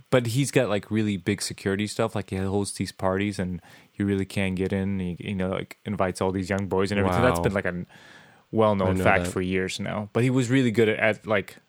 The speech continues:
Speaker 1: keeping it, like, security. But since, you
Speaker 2: Yeah.
Speaker 1: know, what happened this year, everyone got exposed. It, it's, it's a li-,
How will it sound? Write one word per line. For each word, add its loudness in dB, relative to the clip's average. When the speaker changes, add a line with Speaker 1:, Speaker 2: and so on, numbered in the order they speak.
Speaker 1:
keeping -4
it, -4
like, -4
security. 0
But 2
since, 0
you 4
Speaker 2:
Yeah. 4
Speaker 1:
know, 2
what 0
happened 0
this -6
year, -4
everyone 0
got 4
exposed. 2
It, -4
it's, -4
it's -6
a 0
li-, 0